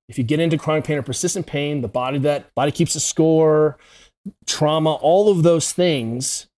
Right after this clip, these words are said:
I was working with some special operations Navy guys who are gonna be sent back to Yemen, and three of them developed stomach bleeds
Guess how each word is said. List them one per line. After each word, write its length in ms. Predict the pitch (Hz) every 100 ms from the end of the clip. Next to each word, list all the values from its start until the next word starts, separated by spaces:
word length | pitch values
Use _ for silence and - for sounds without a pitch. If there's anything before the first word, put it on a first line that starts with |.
| -
I 40 |
was 100 | 135
working 460 | 127 160 185 185 165
with 260 | 160 151 -
some 800 | - 156 143 139 135 135 123 - -
special 460 | - - 170 - 156
operations 580 | 147 139 139 - 127 143
Navy 260 | 139 139
guys 440 | 120 107 113 127 -
who 100 | 123
are 80 |
gonna 180 | 113 127
be 220 | 120 123
sent 560 | 113 - - 160 151 117
back 300 | 131 131 -
to 120 | -
Yemen, 680 | 127 143 143 110 104 135 156 _ _ _ _ -
and 560 | 139 139 135 131 117 - -
three 340 | - - 190
of 100 | 196
them 280 | 147 147 147
developed 420 | 127 120 143 147
stomach 580 | - - - 185 165 117
bleeds 680 | 120 113 113 117 131 - -